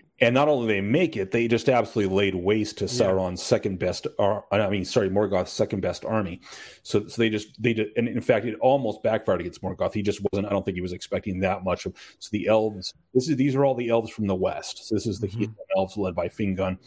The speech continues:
Speaker 2: Yep, yep.
Speaker 1: and the, the small company from Nargothrond. So, so, um, and interestingly, Tyrion, uh, sorry, not Tyrion, uh, <laughs> um, the, uh,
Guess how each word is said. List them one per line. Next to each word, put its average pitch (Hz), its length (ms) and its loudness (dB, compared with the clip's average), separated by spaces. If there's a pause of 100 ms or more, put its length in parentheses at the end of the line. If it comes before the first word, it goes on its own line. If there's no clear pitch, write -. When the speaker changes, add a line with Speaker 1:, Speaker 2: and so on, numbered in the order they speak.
(220)
Speaker 2:
Yep, 113 180 -6
yep. 107 140 0
Speaker 1:
and 95 120 0
the, 92 320 0
the 92 80 0
small 95 300 2
company 87 480 -6
from 85 340 -6 (100)
Nargothrond. 85 460 -4 (760)
So, 107 400 2
so, 107 460 0
um, 104 260 0
and 127 80 0
interestingly, 139 880 0
Tyrion, 120 840 -2 (120)
uh, 104 200 0
sorry, 101 260 0
not 92 140 -8
Tyrion, 92 380 -4 (180)
uh, 90 240 -4 (800)
<laughs> - 220 -10 (840)
um, 95 480 -2 (680)
the, 98 640 -2 (480)
uh, 76 280 -10